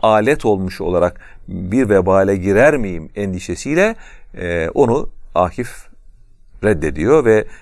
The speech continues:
kitabını oraya bırakıyor. Kitabı uzunca bir süre İhsan Efendi'de kalıyor. E, İhsan Efendi, e, bunu hakikaten sonradan yakıyor ama, e,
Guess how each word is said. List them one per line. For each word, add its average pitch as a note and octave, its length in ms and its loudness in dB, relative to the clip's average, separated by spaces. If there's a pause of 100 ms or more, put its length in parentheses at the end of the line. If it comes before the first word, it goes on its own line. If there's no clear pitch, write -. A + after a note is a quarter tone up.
(440)
kitabını A2+ 320 -2
oraya F#2+ 240 2
bırakıyor. C#2+ 340 -6 (440)
Kitabı E3+ 480 2 (280)
uzunca C3 400 0
bir B2 60 -4
süre A#2+ 280 0 (120)
İhsan A2+ 220 -4
Efendi'de F#2+ 340 -2
kalıyor. G2+ 360 0 (640)
E, F2+ 300 -2
İhsan D3 380 0
Efendi, C3 560 2 (280)
e, F#2+ 280 -2
bunu B2+ 220 0 (100)
hakikaten A2 360 0
sonradan A#2 440 2
yakıyor F#2+ 360 0
ama, A2+ 180 0 (320)
e, F#2 220 0